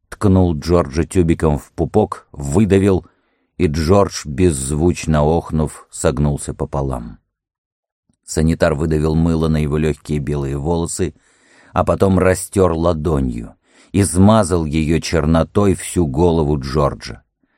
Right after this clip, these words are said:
Джордж обхватил себя руками за живот и закричал: "Нет, нет!" "Ну-ка, повернись, Джордж!" "Браток,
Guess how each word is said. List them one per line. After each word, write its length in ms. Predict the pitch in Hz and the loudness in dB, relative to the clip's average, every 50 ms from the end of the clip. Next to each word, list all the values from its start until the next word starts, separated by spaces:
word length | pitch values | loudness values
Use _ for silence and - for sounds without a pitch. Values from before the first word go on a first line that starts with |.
| _ _ _ _ - - _ - | _ _ _ _ -20 -20 _ -10
Джордж 420 | 71 69 69 85 90 85 80 - 82 | -6 -2 0 2 2 2 0 0 -4
обхватил 560 | 76 - - - 82 82 80 - 90 87 80 | -4 -4 -2 0 0 0 0 0 0 0 0
себя 280 | - - 82 73 76 | 0 -2 0 0 2
руками 380 | 76 80 76 - 85 76 73 71 | 2 0 0 0 0 0 0 0
за 140 | 65 64 67 | -2 -2 -2
живот 440 | 62 69 73 76 85 85 - - _ _ _ _ _ _ - | -2 0 0 2 0 0 -2 -6 _ _ _ _ _ _ -4
и 100 | 71 71 | -4 -2
закричал: 640 | 64 78 - - 78 78 73 - - 78 78 73 64 | -2 -2 -2 0 0 -2 0 0 0 2 2 2 2
"Нет, 640 | 73 80 92 101 104 117 123 131 123 113 101 90 - _ - | 2 2 4 4 4 4 4 4 2 2 0 -2 -4 _ -2
нет!" 800 | - 90 98 110 120 127 131 131 135 135 120 101 - - - - _ _ _ _ _ _ _ _ _ _ _ _ | 2 4 6 6 6 6 6 4 4 2 2 0 -2 -4 -12 -20 _ _ _ _ _ _ _ _ _ _ _ _
"Ну-ка, 680 | - - - 67 69 73 78 87 107 113 110 - 147 143 | -10 -6 -2 0 2 2 4 4 2 2 2 0 -2 -2
повернись, 1200 | - - - 139 139 127 107 95 90 78 73 73 73 73 73 73 73 73 76 80 87 101 113 120 | -2 -2 0 2 4 4 4 4 4 2 2 2 2 2 2 2 2 4 4 4 4 4 2 2
Джордж!" 920 | 104 90 82 87 90 104 110 113 113 113 117 120 123 123 117 - - - - _ _ _ _ _ _ _ _ _ _ _ _ _ _ _ _ _ _ _ _ - | 0 0 -2 2 4 4 6 6 4 4 2 0 -2 -4 -8 -12 -16 -18 -18 _ _ _ _ _ _ _ _ _ _ _ _ _ _ _ _ _ _ _ _ -12
"Браток, 1080 | - - - - 80 87 95 101 92 _ _ - 113 117 117 104 78 - - - - _ | -10 -8 -2 0 2 4 4 2 0 _ _ 0 2 4 4 2 0 -4 -10 -20 -20 _